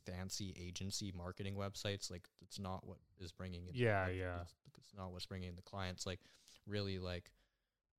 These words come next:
Speaker 1: eh, <sighs> focus
Speaker 2: Yeah.
Speaker 1: on what brings, <laughs> like, focus on what brings money. Like, and,
Speaker 2: Mm-hmm.
Speaker 1: and maybe, like, not in life, but in business, focus
Speaker 2: Mm-hmm.
Speaker 1: on money. Like, like,
Speaker 2: Yeah.
Speaker 1: definitely focus on money.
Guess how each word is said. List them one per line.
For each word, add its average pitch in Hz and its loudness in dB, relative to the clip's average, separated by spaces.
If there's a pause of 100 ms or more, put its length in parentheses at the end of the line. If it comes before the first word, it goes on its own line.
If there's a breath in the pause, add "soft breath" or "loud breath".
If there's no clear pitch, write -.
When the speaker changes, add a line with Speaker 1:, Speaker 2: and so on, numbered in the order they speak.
(120)
Speaker 1:
eh, 73 -6
<sighs> - -4
focus 110 4
Speaker 2:
Yeah. 113 2
Speaker 1:
on 101 2
what 101 2 (240)
brings, 98 -2
<laughs> - -6
like, 110 -4 (520 soft breath)
focus 123 -4
on 160 4
what 139 4
brings 113 2
money. 98 0
Like, 98 0 (120)
and, - 8
Speaker 2:
Mm-hmm. 110 8
Speaker 1:
and 165 8
maybe, 170 8
like, 156 8
not 123 6
in 131 6
life, 110 4
but 117 4
in 110 2
business, 98 0
focus 120 6
Speaker 2:
Mm-hmm. 101 4
Speaker 1:
on 87 0
money. 87 -4
Like, 98 0
like, 101 2
Speaker 2:
Yeah. 101 6
Speaker 1:
definitely 92 0
focus - -8
on 90 -8
money. - -16